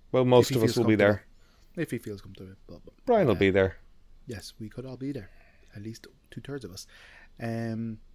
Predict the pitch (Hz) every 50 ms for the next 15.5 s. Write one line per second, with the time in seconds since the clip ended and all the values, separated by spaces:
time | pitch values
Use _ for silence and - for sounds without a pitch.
0 | - - - _ - - - 143 147 143 147 147 143 143 143 143 143 143 139 135
1 | - - - - - 135 135 139 139 123 - 139 131 127 127 127 123 117 - 120
2 | 117 123 123 120 113 - - 117 117 117 110 104 - 110 101 101 101 101 - -
3 | 104 101 101 95 95 95 - - 113 107 107 104 101 101 - _ _ _ _ _
4 | _ _ _ _ _ _ _ _ - - - - - 95 - - - - - _
5 | _ _ _ _ _ - 95 92 90 87 87 87 95 _ _ _ _ - - -
6 | 90 82 - - 92 87 90 - - - - - - - - _ _ _ _ _
7 | _ _ _ _ _ _ _ - 95 95 92 90 87 - 98 90 92 95 87 -
8 | - 95 95 95 87 87 - - - - - 110 110 113 113 113 110 - - 110
9 | 104 104 101 - 285 233 175 147 139 135 135 135 123 120 139 143 143 143 143 135
10 | 120 - - - 104 104 - - 113 104 104 107 104 98 98 104 98 - 110 117
11 | 113 113 110 104 - 107 101 107 110 104 107 101 - - 104 104 104 - - 101
12 | 101 101 101 - - 104 90 101 98 98 95 - - - - - - _ - -
13 | - - - 95 98 101 98 101 - - - 104 98 98 95 - - - 92 90
14 | - - 110 101 101 98 92 90 87 90 90 85 87 - - 85 85 82 - 82
15 | 78 - 85 82 - - 80 80 78 78